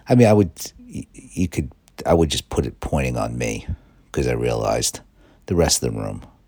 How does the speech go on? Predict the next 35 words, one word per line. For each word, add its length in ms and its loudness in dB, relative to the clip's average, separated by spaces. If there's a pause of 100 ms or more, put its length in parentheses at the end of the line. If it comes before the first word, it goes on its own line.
(340)
is 300 -4
unimportant. 800 -6 (640)
While 240 2
that 160 0
heat 180 0
wave 240 -4
was 140 -6
going 300 -2
on, 200 -2
I 40 -6
was 140 -6
working 280 -6
on 120 -4
this 220 -2
movie, 480 -4 (560)
and, 260 -4
uh, 280 -6
I 80 -2
was 280 -4
driving 360 2
around 460 -4 (140)
the 180 -10
city 440 0
just 260 -6 (360)
delivering 440 -2
stuff, 400 -4
picking 300 0
stuff, 380 -6
the 200 -6
c-, 80 -6
equipment 680 -8
and 200 -8
whatever. 400 -6
I, 120 -2
I 180 -8